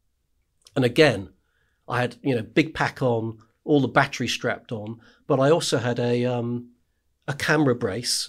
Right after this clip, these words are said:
with the camera s-, on my shoulder. So you're covered in all these straps, right?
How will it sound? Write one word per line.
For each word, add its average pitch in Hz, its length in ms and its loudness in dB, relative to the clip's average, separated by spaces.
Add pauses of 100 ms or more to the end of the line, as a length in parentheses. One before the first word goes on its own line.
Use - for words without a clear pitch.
with 139 140 0
the 143 80 -8
camera 143 380 -2
s-, - 280 -2
on 131 120 2
my 117 100 0
shoulder. 117 540 -2 (280)
So - 160 2
you're 139 280 2 (320)
covered 190 300 0
in 165 80 2
all 147 160 4
these 131 160 -2
straps, - 440 -4
right? 92 240 -8